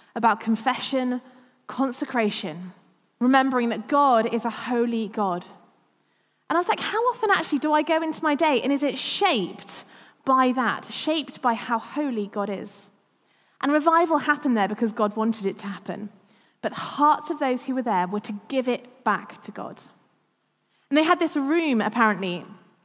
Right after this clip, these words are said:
that I suppose we might call a green room, um, uh, if you were at a normal sort of, um, gig venue where people go to, like, get prepared before they come out and w-, uh, lead worship or,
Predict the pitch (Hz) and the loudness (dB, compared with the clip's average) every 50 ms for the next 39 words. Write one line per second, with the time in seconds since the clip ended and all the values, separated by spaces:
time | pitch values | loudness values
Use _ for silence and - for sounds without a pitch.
0 | - - _ _ _ - 262 233 233 262 - - 285 262 247 262 277 277 269 254 | -20 -20 _ _ _ 0 0 2 2 0 0 0 0 0 2 0 0 2 2 0
1 | 240 - - 262 247 226 214 254 262 277 262 254 233 202 185 170 160 170 190 - | 0 0 0 0 0 0 0 -2 0 0 2 2 0 0 -2 -4 -8 -10 -12 -14
2 | - - - - - - 214 208 202 202 202 196 - - - - - - - - | -16 -20 -20 -8 -2 2 2 4 4 2 0 -2 -4 -8 -12 -18 -20 -10 -4 -2
3 | 240 233 226 - 233 220 - - 233 226 214 208 196 - 202 196 - - 233 233 | 0 0 0 0 -2 -4 -4 -2 0 2 2 2 2 0 -2 -4 -2 0 2 2
4 | 226 226 226 220 208 196 196 - - 202 202 - - 202 185 185 196 190 - - | 2 2 2 2 2 0 -2 -2 -4 -4 -4 -2 -2 -4 -4 -4 -6 -8 -12 -6
5 | - 214 196 190 190 190 185 190 190 190 - - - - - - _ _ _ _ | -2 0 2 2 2 0 -2 -4 -6 -8 -10 -16 -20 -20 -20 -20 _ _ _ _
6 | _ _ _ - - 202 220 220 214 214 - 269 254 214 202 190 208 190 180 180 | _ _ _ -16 -12 -10 -8 -8 -6 -2 0 0 0 0 -2 -2 -2 -2 -2 -4
7 | 170 - 226 208 190 202 208 226 214 208 196 196 196 196 254 240 220 - 240 233 | -6 -8 -10 -12 -6 0 2 4 4 6 4 4 2 2 0 -2 0 0 -2 -2
8 | 214 233 233 220 214 214 214 - - 214 202 202 196 - - - 196 - 240 - | 0 2 2 4 4 2 0 0 -2 0 0 0 0 0 -2 -4 -2 -2 -4 -2
9 | - - 285 269 240 214 214 214 - - 220 214 214 214 - 226 214 202 - 202 | 0 2 4 4 4 2 0 -4 -6 -4 -4 -4 -4 -2 0 0 0 0 0 0
10 | 196 202 220 - - 214 208 214 226 220 202 208 240 233 226 226 - - 226 202 | 0 0 0 2 2 0 2 2 0 0 2 4 4 4 4 2 -2 -2 -4 -4
11 | 208 - - 196 180 185 | -4 -2 -2 -2 -2 -4